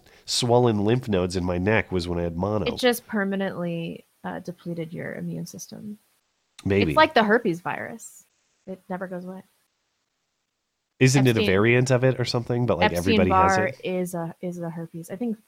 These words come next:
Speaker 2: forty percent.
Speaker 1: Is it called, that's the technical term, Epstein?
Speaker 2: Epstein-Barr.
Speaker 1: Wow. All right.
Speaker 2: Um, Kevin Smith just got home from three weeks at work. All the toilet paper is gone in the store. <laughs>
Speaker 1: Wow.
Speaker 2: Nobody says, "Thanks, Blonde. Trying to cut down on edgelord stuff."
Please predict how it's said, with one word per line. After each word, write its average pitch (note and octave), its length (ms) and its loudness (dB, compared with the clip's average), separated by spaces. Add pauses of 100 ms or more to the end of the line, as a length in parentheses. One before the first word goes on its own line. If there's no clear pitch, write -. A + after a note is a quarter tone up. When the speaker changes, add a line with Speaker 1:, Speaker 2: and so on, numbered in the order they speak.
(160)
Speaker 2:
forty D#3+ 160 -4
percent. - 160 -4
Speaker 1:
Is C3+ 100 4
it F#3 100 4
called, - 200 -2
that's C3 220 4
the - 80 0
technical B2+ 360 0
term, C#3 260 0
Epstein? B2+ 520 -2 (360)
Speaker 2:
Epstein-Barr. F3+ 680 -6 (240)
Speaker 1:
Wow. - 340 -2 (100)
All G2+ 80 -4
right. - 200 -8 (1120)
Speaker 2:
Um, G#3 280 2
Kevin A3+ 260 2
Smith A#3+ 320 0
just A#3 200 0
got A3+ 120 4
home A3 220 2
from G#3+ 180 0
three C4+ 280 -4
weeks F#3 240 -2
at F3+ 100 -6
work. F#3+ 240 0
All F#3 80 2
the F3+ 60 0
toilet G#3+ 260 -4
paper G#3+ 220 -2
is G3+ 100 -6
gone G#3 380 0
in G3+ 160 -2
the G3+ 60 -2
store. D#3 640 -6 (180)
<laughs> B3+ 140 -4 (280)
Speaker 1:
Wow. F2 420 0 (540)
Speaker 2:
Nobody G3 420 4
says, F#3+ 180 -4
"Thanks, G#3 240 0
Blonde. G3 260 2
Trying G3 220 0
to F#3+ 60 0
cut F#3 200 -4
down F3 280 -2
on D#3+ 180 -2
edgelord D3+ 720 -6
stuff." - 500 -10